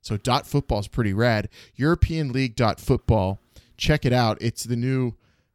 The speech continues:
American Football League in Europe. Uh, so harken back to the old Euro League. You do have the Barcelona Dragons.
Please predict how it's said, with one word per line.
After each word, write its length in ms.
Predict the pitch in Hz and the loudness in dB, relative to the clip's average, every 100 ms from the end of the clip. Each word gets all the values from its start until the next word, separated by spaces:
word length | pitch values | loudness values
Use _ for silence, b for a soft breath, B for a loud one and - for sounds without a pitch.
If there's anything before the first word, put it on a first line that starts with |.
| _ | _
American 1000 | 127 107 113 143 202 190 - 175 165 160 - _ _ _ _ _ _ | -2 0 4 6 6 2 0 -2 -2 -4 -8 _ _ _ _ _ _
Football 800 | - 143 - 113 101 95 95 - _ _ _ _ _ - | 0 0 4 4 4 2 -2 -10 _ _ _ _ _ -10
League 460 | 110 107 98 92 _ | -4 -4 -4 -10 _
in 160 | 131 143 | -4 0
Europe. 520 | 131 139 101 104 - - _ _ _ _ _ _ | 2 2 2 2 0 -2 _ _ _ _ _ _
Uh, 200 | 123 107 | -4 -2
so 420 | 101 - 107 101 92 _ _ _ | -2 0 0 0 -6 _ _ _
harken 300 | 127 127 123 | -2 0 -2
back 200 | 117 123 | 0 0
to 100 | - | -2
the 160 | 113 107 | -4 -4
old 260 | - 120 107 | 0 -2 0
Euro 320 | 107 131 127 | 0 2 2
League. 260 | 101 104 104 | 2 -2 -2
You 100 | 107 | 0
do 160 | 127 | 2
have 180 | 139 135 | 2 0
the 80 | 120 | -2
Barcelona 600 | 117 123 - 120 123 120 | -2 -2 -2 -2 0 0
Dragons. 840 | 98 113 120 127 127 127 123 - | 0 2 2 2 -2 -4 -6 -10